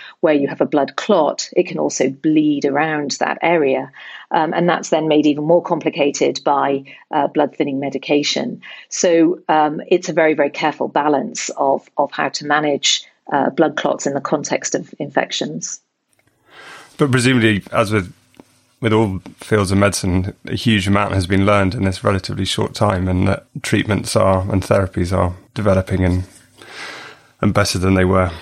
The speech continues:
Speaker 2: two months ago.
Speaker 1: I think the, um, certainly the approaches are being learned. So I think there's a huge amount that's been gained through the communications between different countries and different hospitals about, uh, what to look out for,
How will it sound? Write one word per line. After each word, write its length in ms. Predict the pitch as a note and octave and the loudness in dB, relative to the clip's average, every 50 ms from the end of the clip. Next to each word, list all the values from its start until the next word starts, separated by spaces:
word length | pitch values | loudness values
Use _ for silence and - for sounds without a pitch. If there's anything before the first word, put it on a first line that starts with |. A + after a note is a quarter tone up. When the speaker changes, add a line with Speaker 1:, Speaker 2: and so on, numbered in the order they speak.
| - - - - | -16 -20 -20 -12
Speaker 2:
two 140 | - - G#2 | -6 -2 0
months 260 | F#2 G2 G2 - - | 0 0 0 -2 -6
ago. 160 | - - - - - - - - - - | -10 -14 -14 -14 -16 -18 -20 -20 -14 -10
Speaker 1:
I 220 | - - - C#4 | -4 -2 0 0
think 320 | C4+ - A4 A4+ - - - | 0 0 -2 -4 -2 -2 0
the, 380 | F4 E4 D#4 D4+ C#4+ C#4 - | 2 4 4 4 4 2 2
um, 420 | - A#3+ A#3+ A#3 A#3 A#3 A#3 A3+ - | 4 4 4 4 4 2 0 0 0
certainly 500 | - - D#4+ D#4 E4+ E4 E4 D4+ C4+ B3 - | 0 0 0 0 0 0 0 0 0 0 2
the 500 | B3+ A#3+ A#3 A#3 A3+ A3 A3+ A3+ - - _ _ _ - | 2 4 4 4 4 2 0 -2 -4 -8 _ _ _ -4
approaches 760 | G3+ G3 - - - B3+ A#3 A3 A3 A3 - G3+ E3 D3 E3 | -4 -4 -4 -2 0 2 2 2 2 0 0 2 2 4 2
are 80 | D#3 | 0
being 320 | C#3+ - - D#3 D3+ C#3+ C#3 | 2 2 2 2 2 2 0
learned. 400 | C#3 C#3 C3 B2+ B2+ - - - | 0 0 2 2 0 -2 -2 -2
So 120 | - D#3 | 0 0
I 80 | D#3 D3+ | 0 0
think 140 | D3+ D#3+ D#3 | 0 -2 -2
there's 180 | D#3 D3 - | 0 0 0
a 40 | D3+ | -2
huge 460 | C#3 - - - G3 F3+ F3+ F3 - | -4 -4 -2 2 4 4 4 4 2
amount 640 | E3 D3+ D3 D3 D3 D3 D3 D3+ - - - - E3+ - | 0 0 0 -2 -2 -2 -2 -4 -4 -6 -6 -8 -6 -2
that's 180 | F3+ E3 - - | -2 -2 -2 -2
been 180 | - D#3 D3+ | -2 -2 0
gained 380 | C3 D#3 D3 C#3 C#3 C#3 C#3 - | 2 2 2 2 2 0 -4 -4
through 140 | - - C#3 | -2 -2 0
the 80 | - | 0
communications 840 | - - E3 D3+ D3 C#3+ - - D#3 D3 C#3 - - C#3 C#3+ C3+ - | -2 -2 0 0 0 0 0 0 0 0 0 0 -4 -6 -6 -6 -8
between 380 | - - - - D#3+ C#3+ C#3+ - | -6 -6 -4 0 0 0 0 -2
different 540 | - - - - - B2+ C3 - - - - _ _ | -6 -6 -4 -4 -4 -4 -6 -8 -14 -20 -20 _ _
countries 640 | - - E3+ D#3+ D3+ - - D3+ C#3+ C3+ C#3 C#3 C#3 - - | -6 -4 -2 -2 -2 -2 0 2 2 2 2 0 -2 -4 -6
and 280 | D3 C#3+ C3+ C#3 C#3+ | -4 -4 -4 -4 -4
different 280 | C#3+ C#3 C#3 - - C#3 | -4 -4 -4 -4 -4 -4
hospitals 640 | - C#3+ - - - - - - D3+ - D3+ D3 - - | -4 -4 -4 -4 -6 -4 0 0 2 2 2 0 -2 -2
about, 280 | - - C#3 C#3+ - - - - - - - - - - - - | -2 0 0 0 0 -2 -6 -10 -14 -12 -12 -12 -14 -12 -4 -2
uh, 260 | D#3+ D#3 C#3 - - - - _ _ _ _ - | 0 2 2 2 0 -2 -6 _ _ _ _ 0
what 240 | - E3 D#3 - - | 2 2 2 2 0
to 140 | - F3+ D3 | 0 0 0
look 160 | C#3+ - F#3 | 0 0 0
out 240 | D#3+ E3+ - - - | 0 0 0 -2 -2
for, 400 | - D3+ C#3+ C#3+ D3 D3 - | 0 0 2 2 0 -2 -4